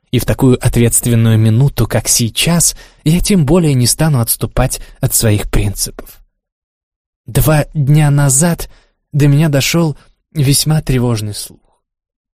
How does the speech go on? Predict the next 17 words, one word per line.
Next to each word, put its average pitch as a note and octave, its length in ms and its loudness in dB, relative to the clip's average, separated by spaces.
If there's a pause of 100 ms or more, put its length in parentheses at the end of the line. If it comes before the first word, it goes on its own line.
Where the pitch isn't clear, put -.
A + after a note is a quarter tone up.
(460)
Мне A#2 560 2
сообщили, B2+ 800 0 (420)
что - 280 -2
намерение C3 580 2
заключить B2 500 -2
выгодный C3+ 440 2
брак D3 500 -2 (360)
есть C#3+ 380 0
не D#3 160 2
только F3 520 0
у D3+ 140 2
вашей C3 460 0
сестры, B2+ 760 0 (800)
но G#2+ 440 -10 (580)
и C3 120 -2
у C3 140 4
вас. C#3+ 520 0